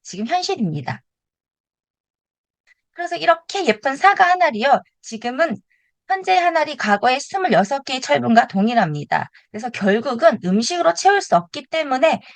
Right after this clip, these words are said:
우리는 건강기능식품을 먹는 이유입니다. 자, 그랬을 때 저는 어떤 영양제를 골랐냐면요. 이 네 가지를 봤습니다. 첫 번째는 원료,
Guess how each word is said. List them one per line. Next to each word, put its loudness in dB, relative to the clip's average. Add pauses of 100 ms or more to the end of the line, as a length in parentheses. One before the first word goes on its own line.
(120)
우리는 -2 (300)
건강기능식품을 -2 (480)
먹는 -8
이유입니다. -4 (3000)
자, -16
그랬을 -2
때 4
저는 -4
어떤 2
영양제를 -4
골랐냐면요. 2
이 -2
네 0
가지를 2
봤습니다. -4 (400)
첫 -6
번째는 -2
원료, 2